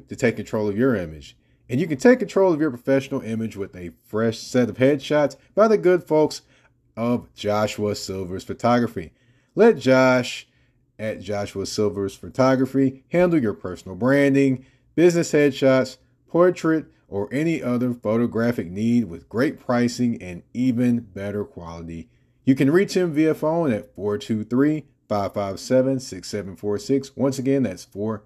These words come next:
two three, five five seven, six seven four six. You can also reach him at Instagram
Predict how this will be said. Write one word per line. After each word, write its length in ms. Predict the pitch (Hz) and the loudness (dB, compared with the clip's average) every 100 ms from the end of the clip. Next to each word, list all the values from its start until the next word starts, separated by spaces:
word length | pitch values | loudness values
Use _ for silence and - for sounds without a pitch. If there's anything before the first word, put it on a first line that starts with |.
| _ | _
two 280 | - 110 98 | -6 -4 -4
three, 400 | 131 143 147 139 _ _ | -2 0 -2 -8 _ _
five 280 | - 98 90 | -6 -6 -6
five 300 | 104 98 90 | -6 -6 -6
seven, 560 | - - 127 127 131 131 _ | -8 2 2 2 -2 -6 _
six 420 | - - 120 - | -14 -2 -2 -2
seven 300 | 123 110 107 | -4 -4 -6
four 280 | - 120 123 | -4 -2 -2
six. 460 | 123 135 139 - - _ _ _ _ _ | 0 0 0 -4 -20 _ _ _ _ _
You 80 | 110 | -8
can 120 | 110 | -4
also 320 | 107 107 110 | -2 -2 -4
reach 340 | 98 95 95 98 | -6 -6 -10 -10
him 160 | 95 | -10
at 240 | 80 87 - | -12 -16 -16
Instagram 960 | 80 80 80 78 107 127 127 127 123 | -18 -18 -18 -8 -2 0 2 0 0